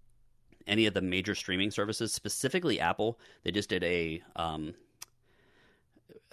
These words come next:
like, a Dolby remix of it that got released for the anniversary for free.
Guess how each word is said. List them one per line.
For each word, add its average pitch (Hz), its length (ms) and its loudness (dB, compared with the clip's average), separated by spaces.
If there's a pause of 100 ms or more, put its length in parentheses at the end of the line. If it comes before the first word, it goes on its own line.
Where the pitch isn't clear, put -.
like, 85 200 -2
a 85 360 2 (240)
Dolby 98 480 4
remix 90 600 0
of 107 120 2
it 113 200 2
that 101 100 -4
got 95 160 0
released 92 380 -2
for - 140 -10
the 82 280 -2 (120)
anniversary 87 440 -2
for 80 120 -10
free. - 280 -4